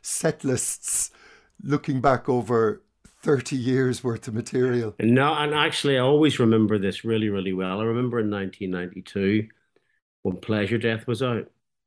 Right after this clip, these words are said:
Speaker 2: uh, early ninety-two, we were playing at Manchester in the university.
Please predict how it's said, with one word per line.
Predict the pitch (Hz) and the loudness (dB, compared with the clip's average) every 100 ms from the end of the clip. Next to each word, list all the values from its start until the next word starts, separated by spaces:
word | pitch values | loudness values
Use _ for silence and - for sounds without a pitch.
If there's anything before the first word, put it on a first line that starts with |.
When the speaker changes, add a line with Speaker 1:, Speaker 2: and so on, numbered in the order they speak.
| - | -8
Speaker 2:
uh, | 87 85 | -8 -8
early | - 104 98 95 | -4 -2 0 0
ninety-two, | 90 90 90 85 95 98 | 0 -2 -6 -6 -2 0
we | 104 92 | 0 0
were | 95 | -4
playing | - - 110 104 101 | -8 -6 -2 0 -2
at | 87 | -4
Manchester | 90 90 98 - 117 107 - 113 110 | -6 -6 -6 -6 -6 -6 -6 -6 -4
in | 98 | -2
the | 90 | -2
university. | 87 82 87 95 - 87 110 | -4 -6 -8 -8 -8 -6 -6